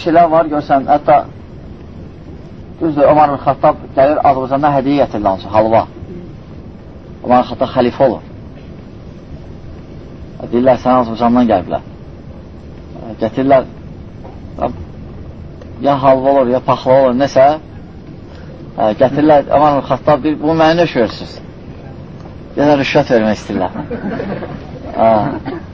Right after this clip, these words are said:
paylayır sahabələr arasında, yemir özü. Bilməm, götürür özü, ya yox.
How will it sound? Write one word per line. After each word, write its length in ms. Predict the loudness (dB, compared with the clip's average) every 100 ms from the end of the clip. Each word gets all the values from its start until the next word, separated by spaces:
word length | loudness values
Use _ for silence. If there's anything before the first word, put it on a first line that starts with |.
| -4
paylayır 340 | 4 4 4 0
sahabələr 460 | 0 0 2 4 4
arasında, 360 | 2 -2 -2
yemir 380 | 0 0 2 2
özü. 240 | 2 -2 -10 -16 -18 -20 -18 -10
Bilməm, 300 | -4 0 0 2
götürür 300 | 0 2 2
özü, 220 | 4 4
ya 140 | 6
yox. 200 | 6 2